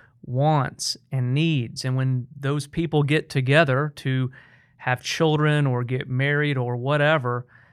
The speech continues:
a lot of complex things arise from those relationships. It's the people that make family law so interesting, rewarding,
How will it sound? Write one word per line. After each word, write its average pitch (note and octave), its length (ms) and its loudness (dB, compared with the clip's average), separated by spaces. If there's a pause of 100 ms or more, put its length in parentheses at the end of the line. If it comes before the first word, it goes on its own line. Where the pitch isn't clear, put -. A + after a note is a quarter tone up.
(300)
a C3+ 80 -6
lot F3 200 2
of - 100 -4
complex D#3+ 800 0
things C#3+ 540 2
arise C#3 680 2
from C3+ 220 0
those B2+ 240 0
relationships. C3+ 960 -4 (1000)
It's E3 160 -4
the - 140 -4
people - 600 -4
that C3+ 120 -2
make C3 220 0
family C#3+ 400 2
law B2 440 2
so - 380 -2
interesting, C#3+ 800 0 (380)
rewarding, C#3 720 2